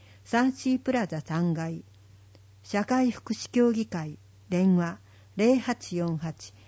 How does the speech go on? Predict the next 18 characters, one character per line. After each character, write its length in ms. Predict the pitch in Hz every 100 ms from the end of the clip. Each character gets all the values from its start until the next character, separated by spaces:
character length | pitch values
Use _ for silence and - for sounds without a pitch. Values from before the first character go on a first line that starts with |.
| -
六 300 | 185 196 262
三 380 | 226 247 196 156 - - - -
零 340 | 190 233 262
五 280 | 254 240 190 139
七 320 | 156 165 180
零。 280 | 175 156 147 - - - - - - - - - - - - - - - - - - - - -
水 340 | - 240 240
防 360 | 220 226 208 - - -
災 260 | 226 254
害 240 | 262 240 226
対 240 | 226 233
策 320 | 220 233 226
本 280 | 214 233 196
部 200 | 156 151 - -
専 380 | - 202 233
用 220 | 214 196 185
電 280 | 196 151
話。 180 | 147 143